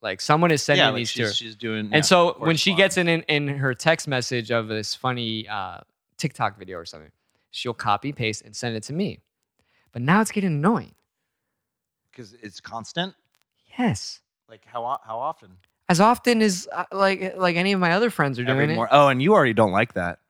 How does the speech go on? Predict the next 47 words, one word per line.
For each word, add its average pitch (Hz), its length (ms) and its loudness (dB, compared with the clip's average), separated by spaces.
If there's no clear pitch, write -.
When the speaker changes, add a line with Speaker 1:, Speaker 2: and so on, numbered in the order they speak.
Speaker 1:
I, 175 100 4
Speaker 2:
You, 151 120 2
you're, 175 120 8
Speaker 1:
exactly. 240 220 6
Speaker 2:
you're, 117 80 4
I 135 40 8
already 156 180 6
know 139 140 4
that 135 100 4
about 110 200 2
you. 107 80 -6
You're 117 160 0
Speaker 1:
Yeah. 135 40 6
Speaker 2:
like, 131 180 2
you 151 100 -2
gotta 165 320 4
change 135 480 0
your. 117 420 0
It's 139 180 4
almost 160 260 4
like 147 220 4
Daryl 147 460 6
in, 123 220 2
uh, 113 240 6
The 98 100 4
Office 107 600 2
when 123 120 -2
he's 110 100 0
telling 120 240 2
Andy. - 180 6
Speaker 1:
Yes, 226 360 6
Speaker 2:
He's 139 140 0
like, 135 100 6
Speaker 1:
yes. 175 140 4
Speaker 2:
"You 147 80 4
gotta, 143 420 6
you 131 120 2
gotta 131 200 4
change 123 360 0
your, 110 400 2
your 104 200 0
understanding 113 480 4
of 95 100 -2
what 107 180 6
is 107 60 4
Speaker 1:
Right. 143 360 6
Speaker 2:
worth - 160 -20